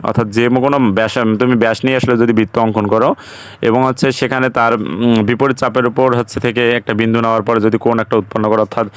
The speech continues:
বৃত্তস্থ কোণ উৎপন্ন করো, তাহলে এই বৃত্তস্থ কোণের পরিমাপ সর্বদাই আসলে নব্বই ডিগ্রি থাকে।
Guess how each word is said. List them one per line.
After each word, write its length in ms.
বৃত্তস্থ 440
কোণ 320
উৎপন্ন 360
করো, 280
তাহলে 140
এই 60
বৃত্তস্থ 420
কোণের 320
পরিমাপ 360
সর্বদাই 420
আসলে 240
নব্বই 300
ডিগ্রি 280
থাকে। 260